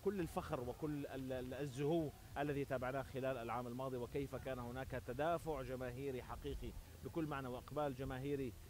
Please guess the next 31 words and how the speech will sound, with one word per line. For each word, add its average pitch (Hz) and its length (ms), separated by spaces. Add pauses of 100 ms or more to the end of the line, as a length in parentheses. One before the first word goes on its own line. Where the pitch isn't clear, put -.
(100)
كبير 151 400
من 127 120
أجل 135 300
المجيء 120 440
إلى 123 180
معرض 123 300
دمشق - 280
الدولي 127 340
بعد 123 220
أن 113 140
كان 120 280 (240)
قد 123 100
توقف 123 600 (260)
لسنوات 131 1120 (180)
بسبب 117 400
الإرهاب 113 440
الذي 113 440 (340)
ضرب 117 480 (160)
دمشق 120 340
و-، 107 520
وريف 107 520
دمشق 113 380
وكثير 113 540
من 110 240
المناطق 107 580
السورية. 92 460 (380)
اليوم 147 420
نحن 143 340 (100)
في 143 200
السنة 135 400
الثانية، 139 500